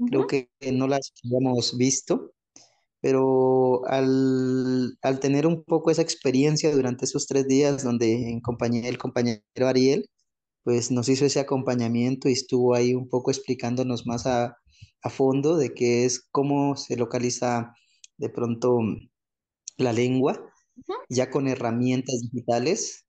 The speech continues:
Speaker 1: Y con ej-, los ejercicios prácticos que realizamos, pues yo creo que entendí más ya manejar la plataforma y incluso hicimos unas traducciones que hasta el momento, pues,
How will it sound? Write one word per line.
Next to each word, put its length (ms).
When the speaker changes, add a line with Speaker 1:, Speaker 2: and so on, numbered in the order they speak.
Speaker 1:
Y 300
con 180
ej-, 200
los 180
ejercicios 500
prácticos 580
que 300
realizamos, 680
pues 140
yo 120
creo 240
que 280
entendí 420
más 340
ya 300
manejar 340
la 160
plataforma 680
y 380
incluso 840
hicimos 420
unas 240
traducciones 680
que 320
hasta 260
el 100
momento, 500
pues, 380